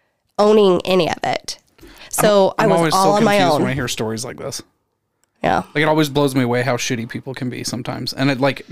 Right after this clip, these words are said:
Speaker 2: it gen-, in general, I hear the stories about men towards women, and it's just like, I, I'm always kind of blown away by it.
Speaker 1: Yeah. It,
Speaker 2: Yeah.
Speaker 1: sp-, but, and at this time,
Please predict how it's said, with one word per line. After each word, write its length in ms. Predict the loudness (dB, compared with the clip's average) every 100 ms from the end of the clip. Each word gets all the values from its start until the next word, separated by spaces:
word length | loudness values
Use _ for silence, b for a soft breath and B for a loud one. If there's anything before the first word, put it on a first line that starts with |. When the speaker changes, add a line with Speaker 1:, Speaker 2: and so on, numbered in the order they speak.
| -4
Speaker 2:
it 160 | -4
gen-, 240 | 0 0 0
in 300 | 0 2 2
general, 320 | 2 2 2
I 80 | 2
hear 140 | 0
the 80 | 0
stories 260 | 2 2 2
about 220 | 0 0
men 260 | 0 0 0
towards 320 | -2 -4 -4
women, 300 | -4 -4 -6
and 160 | -8
it's 180 | -8 -6
just 140 | -2 -2
like, 200 | -4 -8 B B B B B B B _ _ -20 -14
I, 80 | -6
I'm 140 | -2 2
always 240 | 2 0
kind 160 | -2 -4
of 60 |
blown 180 | 0 -2
away 220 | -2 -6
by 160 | -6 -8
it. 180 | -8 -10 _
Speaker 1:
Yeah. 200 | 0 0 -2 -14 0
It, 260 | 2 4 0 -6 -2
Speaker 2:
Yeah. 300 | 0 0 -4 -10
Speaker 1:
sp-, 320 | -2 0 2
but, 180 | 0 0
and 380 | 2 4 6 4 0 _
at 120 | -6 0
this 180 | 0
time, 460 | 2 2 4 2 0